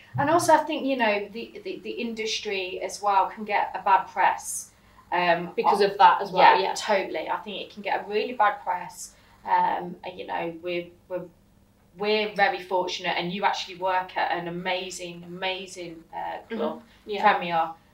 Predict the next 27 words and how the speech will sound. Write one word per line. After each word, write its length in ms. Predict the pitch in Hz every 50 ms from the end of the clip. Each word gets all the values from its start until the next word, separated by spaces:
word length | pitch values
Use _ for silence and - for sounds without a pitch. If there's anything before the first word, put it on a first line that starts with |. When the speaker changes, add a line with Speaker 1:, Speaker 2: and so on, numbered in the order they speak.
| _ - -
Speaker 1:
um, 460 | 175 170 160 160 165 160 165 160 156 -
which 200 | 175 - - -
is 120 | 185 -
in 80 | 160 165
Ellistown, 500 | 165 170 170 165 - - - 165 160 160
Colville. 600 | - - 160 156 156 175 180 170 156 - - - - -
Um, 480 | 170 170 165 160 160 160 160 165 165 - - 170
and 460 | 170 160 165 156 156 160 160 156 - - - _ _ _ _ _ _ _ _ _ _ _ _ _ _
since 380 | - - - - 202 202 196 - -
I've 380 | 202 208 214 220 214 214 -
been 240 | - 196 180 175 170
there, 500 | 165 160 156 151 156 - 165 139 - - - _ _ _ _ _ _ _ _ -
I've 200 | - - 180 180
been 200 | 175 165 160 -
gobsmacked, 680 | - 156 143 143 - - - 143 - - - - - -
if 80 | -
I'm 140 | - - -
being 220 | - 151 143 -
honest, 260 | - - - - - -
'cause 100 | - -
I've 280 | 156 160 165 160 160
worked 420 | 165 160 151 147 147 - - - -
at 280 | 175 - - - - - _ _ _ _ _ _ _ _ _ - -
a 100 | 160 165
lot 380 | 165 165 180 190 185 185 - -
of 80 | 160
gyms, 760 | 151 - - 147 139 139 - 123 120 127 - - - - -